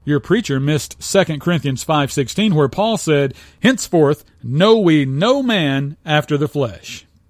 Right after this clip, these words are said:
Did you catch that? We don't know any man after the flesh. So you can't have it both ways.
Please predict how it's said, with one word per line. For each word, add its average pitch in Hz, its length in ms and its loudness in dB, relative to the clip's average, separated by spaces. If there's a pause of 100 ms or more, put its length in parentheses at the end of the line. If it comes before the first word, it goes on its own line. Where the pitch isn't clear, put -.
(260)
Did 143 160 -2
you 131 60 -6
catch 175 320 0
that? 170 300 -6 (840)
We 190 140 4
don't 214 200 4
know 214 220 4
any 214 160 2
man 214 300 0
after 208 240 0
the 185 100 -2
flesh. 214 640 -2 (1080)
So 143 540 2
you 147 140 -6
can't 190 200 2
have 185 140 0
it 143 100 -6
both 135 220 0
ways. 135 320 -2